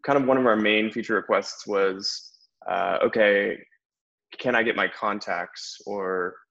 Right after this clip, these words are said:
uh, this list of numbers into the app?" So that, that was one of our biggest requests from day one. Um,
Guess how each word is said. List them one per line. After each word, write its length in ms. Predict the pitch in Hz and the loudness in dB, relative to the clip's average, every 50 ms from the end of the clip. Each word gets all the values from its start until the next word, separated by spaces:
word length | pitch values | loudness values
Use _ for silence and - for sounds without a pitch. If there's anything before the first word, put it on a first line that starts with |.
| _ _ _ _ _ _ _ _ _ _ - | _ _ _ _ _ _ _ _ _ _ -10
uh, 480 | - 95 95 95 - - - 101 101 - - _ _ _ _ _ - - - | -6 -4 -4 -4 -4 -4 -4 -4 -6 -8 -8 _ _ _ _ _ -10 -10 -8
this 360 | 76 113 117 110 - - - - | -4 -4 -6 -6 -6 -12 -8 -6
list 300 | 127 113 117 107 - 123 | 0 0 0 0 0 -4
of 100 | 101 101 | -4 -2
numbers 400 | 104 101 101 98 92 95 101 - | -2 -2 -2 -2 -2 -4 -2 -2
into 300 | - 113 113 107 - 104 | -2 0 0 0 -2 -4
the 180 | - 92 - | -4 -2 -2
app?" 260 | - 78 87 92 - - - _ _ _ | 0 0 -2 -4 -6 -8 -16 _ _ _
So 180 | - - 117 110 | -2 0 2 4
that, 220 | 117 127 - - | 4 4 4 6
that 80 | 123 123 | 4 4
was 160 | 143 139 127 | 4 4 2
one 140 | 131 127 123 | 2 0 0
of 100 | 113 110 | 2 0
our 100 | 107 98 | 0 0
biggest 360 | - 113 107 110 107 - - | 0 -2 -2 -2 -2 -4 -6
requests 500 | - - 101 90 98 98 - - - - | -8 -4 -2 -4 -4 -4 -8 -18 -16 -14
from 140 | 104 104 98 | -12 -10 -6
day 140 | 101 90 | -6 -6
one. 440 | 90 92 92 90 92 95 92 101 - _ _ - - | -4 -4 -4 -4 -4 -4 -4 -8 -10 _ _ -10 -8
Um, 460 | 101 101 95 95 95 92 95 98 - | -4 -4 -2 -2 -4 -4 -6 -10 -12